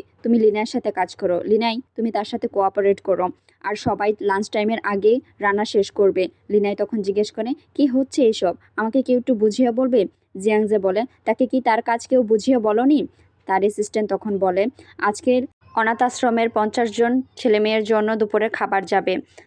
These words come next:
তখন তারা সবাই মিলে খাবার তৈরি করে। খাবারগুলো সুন্দর করে সাজিয়ে প্যাকেটিং করে গাড়িতে তুলে দিয়ে, গাড়িতে তুলে দিয়ে আসার সময় সংলি লিনাইকে বলে, "লিনাই, তুমি আঙ্কেল তাওয়ের কাছ থেকে মাংসটা কিনো নি?"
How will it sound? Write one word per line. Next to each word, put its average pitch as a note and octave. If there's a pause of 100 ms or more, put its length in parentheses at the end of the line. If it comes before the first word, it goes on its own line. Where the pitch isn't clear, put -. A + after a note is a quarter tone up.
তখন A3+
তারা G#3+
সবাই G3+
মিলে G#3 (260)
খাবার G#3
তৈরি G3+
করে। F#3 (300)
খাবারগুলো A#3
সুন্দর A#3
করে A#3+
সাজিয়ে A3
প্যাকেটিং A3
করে G#3+ (360)
গাড়িতে G#3+
তুলে F#3+
দিয়ে, F3+ (220)
গাড়িতে G#3+
তুলে A3
দিয়ে A#3
আসার G#3+
সময় G#3+ (220)
সংলি G#3+ (360)
লিনাইকে A#3
বলে, G#3+
"লিনাই, A3 (400)
তুমি B3+
আঙ্কেল A#3
তাওয়ের A#3
কাছ B3
থেকে C4+
মাংসটা A3
কিনো G3+
নি?" F#3